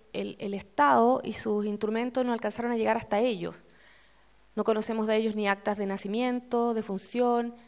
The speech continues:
matrimonio, no sabemos si estuvieron presos, no sabemos si estuvieron enfermos,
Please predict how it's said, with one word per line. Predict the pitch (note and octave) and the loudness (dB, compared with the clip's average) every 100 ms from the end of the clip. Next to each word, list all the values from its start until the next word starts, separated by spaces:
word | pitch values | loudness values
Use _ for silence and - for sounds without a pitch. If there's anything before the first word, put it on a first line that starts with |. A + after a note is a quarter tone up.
| - _ | -20 _
matrimonio, | G#3 G3 G3 A3+ A#3+ A#3+ A3+ A3+ A#3 A3+ - - | -8 -4 2 8 10 10 6 4 2 -4 -20 -6
no | A3 | -2
sabemos | G#3+ G3+ G#3 | 0 0 -2
si | A3 | -4
estuvieron | G3+ F#3+ | -2 -2
presos, | F#3+ A#3+ B3 A#3+ - A#3 A#3+ - | 4 4 4 0 -2 -2 -2 -4
no | G#3+ | -6
sabemos | G#3 G3 G3+ | -2 -2 -2
si | G#3 | -4
estuvieron | G#3+ G3 F#3 | -4 -2 -2
enfermos, | F#3 - C4 B3+ B3 B3+ | -6 -2 -2 0 -2 -6